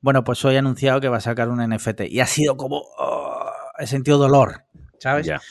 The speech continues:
Speaker 1: Porque yo ya digo, yo no estoy, y yo lo dije el otro día, no estoy abiertamente en contra de los N F Ts,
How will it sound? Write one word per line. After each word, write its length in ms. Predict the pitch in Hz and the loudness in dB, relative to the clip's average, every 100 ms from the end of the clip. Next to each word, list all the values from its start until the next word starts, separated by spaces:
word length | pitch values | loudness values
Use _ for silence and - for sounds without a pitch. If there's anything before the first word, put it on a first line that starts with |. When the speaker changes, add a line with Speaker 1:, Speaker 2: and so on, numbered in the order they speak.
| - - _ _ | -20 -20 _ _
Speaker 1:
Porque 380 | - 135 143 120 | 0 2 0 0
yo 120 | 120 156 | 6 8
ya 120 | 214 | 10
digo, 180 | 214 143 | 8 6
yo 160 | 139 175 | 4 4
no 100 | 208 | 4
estoy, 320 | - 180 175 | 4 4 4
y 200 | 120 117 | 0 -2
yo 100 | 110 | -2
lo 60 | |
dije 180 | 110 120 | 0 0
el 60 | 202 | 0
otro 180 | 151 113 | 0 -2
día, 280 | 147 110 85 | 0 -2 -4
no 460 | 107 110 107 107 110 | -6 -4 -4 -2 -4
estoy 320 | - 175 202 | 2 4 6
abiertamente 680 | 135 139 135 123 131 127 | 6 4 2 0 0 -2
en 120 | 110 104 | -4 -2
contra 340 | 123 135 113 | -2 0 0
de 60 | 104 | 0
los 180 | 95 117 | -4 -2
N 120 | 117 | -2
F 160 | 101 123 | -2 -2
Ts, 320 | 156 190 | -2 -2